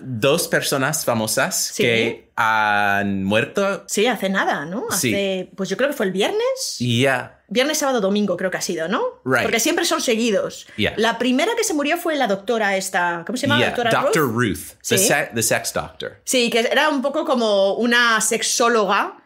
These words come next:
Speaker 1: Ujú.
Speaker 2: cuando nadie hablaba de sexo,
Speaker 1: Yeah.
Speaker 2: básicamente. Era ese personaje, porque era muy mayor esta señora.
Speaker 1: Yeah,
Speaker 2: O sea, se ha muerto,
Speaker 1: ninety-six?
Speaker 2: sí, se ha
Speaker 1: Yeah.
Speaker 2: muerto de viejísima.
Speaker 1: Yeah.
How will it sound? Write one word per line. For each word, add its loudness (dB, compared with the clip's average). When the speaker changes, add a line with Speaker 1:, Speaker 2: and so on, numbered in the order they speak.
Speaker 1:
Ujú. 0
Speaker 2:
cuando 2
nadie 2
hablaba -2
de -8
sexo, -6
Speaker 1:
Yeah. -20
Speaker 2:
básicamente. -2
Era 0
ese -2
personaje, -4
porque -2
era 2
muy 2
mayor 0
esta -8
señora. -2
Speaker 1:
Yeah, 2
Speaker 2:
O 0
sea, 2
se 0
ha 2
muerto, 0
Speaker 1:
ninety-six? -8
Speaker 2:
sí, -4
se -6
ha -4
Speaker 1:
Yeah. 2
Speaker 2:
muerto 2
de 2
viejísima. -4
Speaker 1:
Yeah. -2